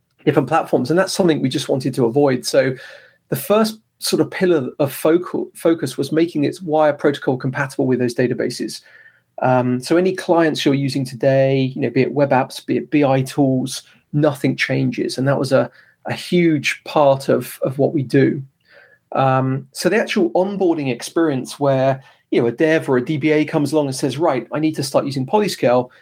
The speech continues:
we simply ask them to update the database host name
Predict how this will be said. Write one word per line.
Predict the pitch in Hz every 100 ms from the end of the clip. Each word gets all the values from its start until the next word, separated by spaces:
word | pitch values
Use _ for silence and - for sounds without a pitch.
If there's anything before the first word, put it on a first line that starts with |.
| _ _ -
we | 156
simply | 196 220 175
ask | 147 170 -
them | 139 127
to | - - 139 135 -
update | 160 - 151 131 -
the | 131 131 123
database | 135 156 143 127 -
host | - 156 156 -
name | 127 123 117 107 135